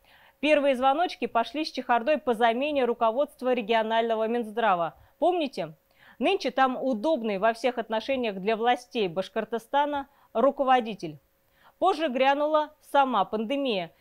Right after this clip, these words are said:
и сразу же громкий скандал в Республиканской клинической больнице имени Куватова. Потом начались мутные финансовые транши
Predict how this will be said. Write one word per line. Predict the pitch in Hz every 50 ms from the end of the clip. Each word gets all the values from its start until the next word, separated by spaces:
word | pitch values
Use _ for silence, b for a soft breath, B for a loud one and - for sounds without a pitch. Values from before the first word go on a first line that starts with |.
| b b b
и | b 254 247
сразу | - 262 254 269 277 277 285 277
же | 254 285 277
громкий | 233 226 240 247 247 240 233
скандал | - - - 214 208 208 247 262 269 254
в | 214 233
Республиканской | 247 247 - 247 214 196 214 214 - 240 254 254 - 220 196
клинической | - 214 208 214 220 202 - - - 196
больнице | 175 208 208 233 277 294 _ - 302 285
имени | 220 226 226 220 220 214 214 220
Куватова. | 220 - 269 262 240 240 214 208 - 190 165 160 147 - _ b b b b b b b b
Потом | - 254 254 - 403 381
начались | 370 349 - - 302 269 330 330 - - -
мутные | - 226 254 277 320 330 320 - 269 262 254 247 233 226 220
финансовые | - 254 233 240 233 233 233 240 - 214 202 208 208
транши | 208 254 269 311 330 359 - - 311 302